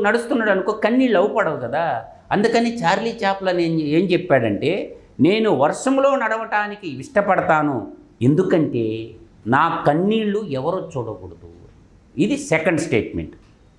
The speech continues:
The third statement చెప్పాడు, జీవితంలో అత్యంత వృధా అయిన రోజు,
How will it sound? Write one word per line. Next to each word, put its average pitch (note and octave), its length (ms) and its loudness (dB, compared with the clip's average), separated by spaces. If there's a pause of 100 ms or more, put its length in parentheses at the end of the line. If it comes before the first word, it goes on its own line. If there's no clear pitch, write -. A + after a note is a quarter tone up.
(380)
The F#3 120 4
third C4 540 2
statement E3+ 600 0
చెప్పాడు, E2+ 400 -4 (1400)
జీవితంలో A#3 1080 2 (400)
అత్యంత A#3 520 2
వృధా G#3 480 4
అయిన G#3 260 2
రోజు, F3+ 600 -2